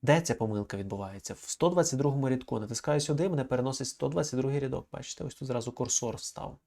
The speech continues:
Тобто в момент, коли бібліотека пробує evaluate, підрахувати. Ми, щоб не паритися, люди прості,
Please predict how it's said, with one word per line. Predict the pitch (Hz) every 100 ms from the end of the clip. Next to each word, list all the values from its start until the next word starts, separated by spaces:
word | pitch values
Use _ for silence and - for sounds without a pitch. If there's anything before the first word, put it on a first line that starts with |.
| _ _ _ _ _ _ _ _ _ _
Тобто | 135 131 131
в | 120
момент, | 123 175 196
коли | - 139
бібліотека | 131 123 113 151 151
пробує | 135 131 131 127 127
evaluate, | 123 117 120 117 98 -
підрахувати. | - 117 120 - 123 113 107 101 - _ _ _ _ _ _ _ _ _ _ - - - - _ _ _ _ _ _ _ _ -
Ми, | 101 107 180 269
щоб | - - 214
не | 123
паритися, | 113 - - 175 170 190 - 202
люди | 139 143 127
прості, | 120 - - 123 165